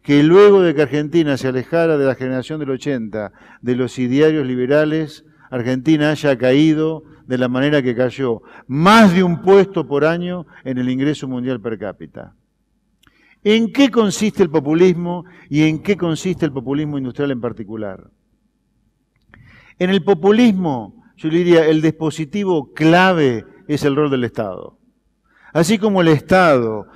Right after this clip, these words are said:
para la gente de buena fe, bien nacida, de sentido común, y ni hablar liberal, está solo para devolver impuestos, para el populismo, el Estado, en realidad, es el dispositivo para la construcción de poder,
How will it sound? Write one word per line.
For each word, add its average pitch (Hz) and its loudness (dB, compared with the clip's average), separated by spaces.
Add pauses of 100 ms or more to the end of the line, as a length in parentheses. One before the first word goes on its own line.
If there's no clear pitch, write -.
(160)
para 135 2
la 135 0
gente 170 -6
de 147 0
buena 151 -4
fe, 139 -4
bien 156 -2
nacida, 123 -4 (240)
de 120 -6
sentido 127 -4
común, 127 -6
y 120 -4
ni 135 -2
hablar 151 2
liberal, 131 0 (400)
está 151 0 (260)
solo 202 4
para 131 2
devolver 143 0
impuestos, 139 -6 (500)
para 156 2
el 156 2
populismo, 143 -2 (300)
el 135 -2
Estado, 117 -2
en 120 -10
realidad, 131 -4 (920)
es 156 -2
el 165 2
dispositivo 160 -2
para 143 -4
la 135 -2
construcción 135 -12
de 143 -4
poder, 113 -6